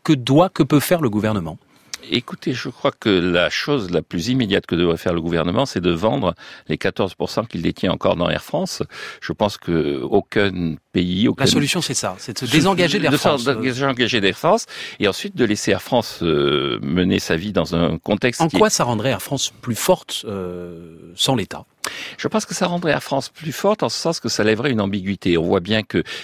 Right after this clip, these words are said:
Speaker 2: et je pense que les personnels n'ont pas tort, et on voit bien qu'il y a une sorte d'attachement sentimental à la marque qui est lié au fait que Air France, c'est, euh,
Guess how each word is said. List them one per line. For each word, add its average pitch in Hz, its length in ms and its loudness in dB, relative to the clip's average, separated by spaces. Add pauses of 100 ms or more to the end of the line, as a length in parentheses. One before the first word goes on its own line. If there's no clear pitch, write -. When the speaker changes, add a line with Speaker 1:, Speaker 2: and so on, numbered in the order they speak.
(100)
Speaker 2:
et 62 840 -2
je 78 160 -12
pense - 260 -2
que - 100 -6
les 76 80 -6
personnels 82 400 -2
n'ont 78 120 -4
pas 104 120 0
tort, 175 280 -2
et - 20 -2
on 62 80 -4
voit 87 160 -2
bien 165 140 -2
qu'il - 160 -6
y - 20 0
a - 20 0
une 87 60 -2
sorte - 280 -10
d'attachement 92 460 -2
sentimental 90 680 -2
à - 80 -4
la - 100 -6
marque - 400 -6 (480)
qui - 140 -6
est 80 40 0
lié 80 300 0
au 85 60 0
fait - 240 -2
que - 100 -2
Air 82 180 2
France, - 480 -6
c'est, 98 300 -6
euh, - 200 -6